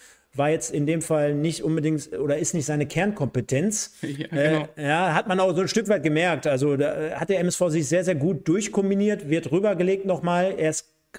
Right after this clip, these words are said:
Speaker 1: relativ frei am sechzehn Meter Raum und, äh, t-, ja, zieht nicht ab, sondern hat relativ viel Wucht mit der Innenseite dann noch parat, äh, und zielt halt auch nicht mega wie, wie, wie der krasseste Stürmer, aber,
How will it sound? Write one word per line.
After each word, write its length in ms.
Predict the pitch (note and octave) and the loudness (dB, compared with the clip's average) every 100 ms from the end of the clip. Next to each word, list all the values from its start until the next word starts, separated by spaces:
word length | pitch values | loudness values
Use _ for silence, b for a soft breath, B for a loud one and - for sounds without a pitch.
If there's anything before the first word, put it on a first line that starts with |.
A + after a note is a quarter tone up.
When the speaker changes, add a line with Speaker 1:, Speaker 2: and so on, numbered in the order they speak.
| - | -4
Speaker 1:
relativ 460 | D#3 G#3+ C4+ B3 A#3 | 0 2 0 0 -4
frei 260 | - E3+ F#3+ | -4 -4 -2
am 100 | D#3 | -2
sechzehn 320 | D#3+ E3+ E3 | -2 -2 -2
Meter 260 | D#3 F3+ F3+ | -2 0 0
Raum 320 | D#3+ F3+ F3 F3+ B B B B B B _ | 2 2 0 -4 B B B B B B _
und, 340 | - F3 - - | -2 0 -2 0
äh, 200 | E3 - | 0 -2
t-, 160 | - - _ _ | -8 -10 _ _
ja, 520 | F#3+ F#3 G3 D3 C3 - - - - G#2+ D3 C#3+ - D3 | 0 2 2 0 -4 -10 -20 -18 -14 -12 -14 -14 -12 -2
zieht 280 | - B3+ | 0 0
nicht 220 | A#3 F#3 - | 0 -2 -2
ab, 220 | G#3 - | -4 -2
sondern 400 | G#3+ F#3+ G3 F#3 | 0 0 2 2
hat 240 | D#3+ - - _ - | 0 -2 -10 _ -4
relativ 500 | C#3+ G#3 A#3+ G3 C3 | 0 0 0 -2 -2
viel 380 | - F#3 B2 | 0 0 2
Wucht 260 | B2+ A#3 - | 0 -2 -2
mit 160 | G#3 E3+ | -2 0
der 140 | D#3 | 0
Innenseite 560 | F#3 C4+ F#3 B2+ B2+ C3+ | 2 2 2 0 2 0
dann 160 | B2 | 0
noch 240 | B2+ A#2 - | -2 -4 -6
parat, 600 | A#2+ G#2 A#2+ F#3+ G#3+ - | -8 -4 -2 -2 -4 -4
äh, 300 | D3+ D3+ D3 | 0 2 0
und 240 | C3+ D3+ | -4 -4
zielt 400 | - E3 F#3 G3 | -4 0 0 0
halt 320 | D#3 D#3 - | 0 -2 -6
auch 200 | - D3+ | -4 -2
nicht 180 | D#3 D3 | 0 -2
mega 380 | D3+ D3 C#3+ B2+ | -2 0 0 0
wie, 320 | C3 C3 C3+ | 0 0 0
wie, 360 | C3 C3+ B2+ B2 | -2 -2 -6 -4
wie 60 | |
der 140 | C3+ B2+ | -2 -2
krasseste 440 | - C#3 C#3 - | -4 -6 -6 -8
Stürmer, 520 | C3+ - C3 D#3+ F#3 | -6 -4 -2 -2 -4
aber, 360 | - C3+ D3 D3 | -6 -2 0 -2